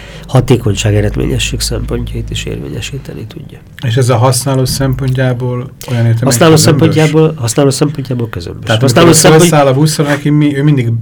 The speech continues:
Speaker 2: a londoni
Speaker 1: Ugyanazt a szintű szolgáltatást kell, hogy kapja.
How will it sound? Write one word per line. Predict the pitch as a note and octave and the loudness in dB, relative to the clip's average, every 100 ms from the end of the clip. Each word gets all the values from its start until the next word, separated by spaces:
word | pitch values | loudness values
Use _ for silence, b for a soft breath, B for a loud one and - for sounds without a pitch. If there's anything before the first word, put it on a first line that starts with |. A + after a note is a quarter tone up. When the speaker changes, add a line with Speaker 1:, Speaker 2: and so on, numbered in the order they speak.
| - - - | -8 -18 -10
Speaker 2:
a | C3 | -2
londoni | B2+ A#2+ A#2 A2+ | 0 2 4 4
Speaker 1:
Ugyanazt | A#2 D#3+ C3+ - | 6 6 4 4
a | |
szintű | A#2 - A#2 A2 | 0 2 -2 -4
szolgáltatást | - G#2+ G2 F#2+ G#2+ - - - | -2 -2 0 -2 -4 -6 -8 -8
kell, | C3 A2+ | -6 -6
hogy | G#2+ - | -6 -8
kapja. | A2 - | -12 -14